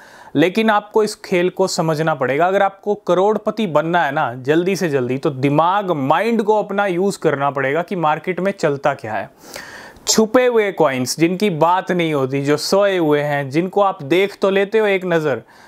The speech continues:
लेकिन उनमें इन्वेस्ट नहीं करते क्योंकि इनकी कोई बात ही नहीं हो रही मार्केट में, कोई न्यूज़ ही नहीं है, कोई हलचल ही नहीं है, वही कॉइन्स जलवे करते हैं और वही कॉइन्स जलवे दिखाते हैं और वही कॉइन्स अपने होल्डर्स को अच्छा और बड़ा रिटर्न देते हैं। दो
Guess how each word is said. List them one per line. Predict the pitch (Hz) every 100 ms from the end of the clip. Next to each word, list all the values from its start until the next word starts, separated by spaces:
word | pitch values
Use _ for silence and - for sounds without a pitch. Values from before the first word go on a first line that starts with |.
| -
लेकिन | 147 151 185
उनमें | 180 180 180
इन्वेस्ट | 156 170 - 165
नहीं | 156
करते | 147 143 185
क्योंकि | 202 240
इनकी | 226 226
कोई | 233 233
बात | 175 190 214
ही | 233
नहीं | 240 226
हो |
रही | 220
मार्केट | 220 196 190 202
में, | 190 190
कोई | 196 180
न्यूज़ | 175 202 185
ही | 196
नहीं | 196
है, | 196
कोई | 180 156
हलचल | 151 156 190
ही | 190
नहीं | 175 160
है, | 165 170 - - -
वही | 147 175 220
कॉइन्स | 190 185 185 160
जलवे | 165 165
करते | 165 151 -
हैं | 175
और | 175
वही | 147 170
कॉइन्स | 170 170 175
जलवे | 151 143 156 156
दिखाते | 135 - 160 160 196
हैं | 208
और |
वही | 170 175 226
कॉइन्स | 214 202 226 220
अपने | 196 - 196 220 220 - - _ -
होल्डर्स | 180 214 247 262 240
को | - 226
अच्छा | 208 160 - - 208
और | 190
बड़ा | 151 156 160
रिटर्न | 139 147 151 147
देते | 120 113 120
हैं। | 107 131 - _ - - - - - - 127
दो | 139 208 254 247 -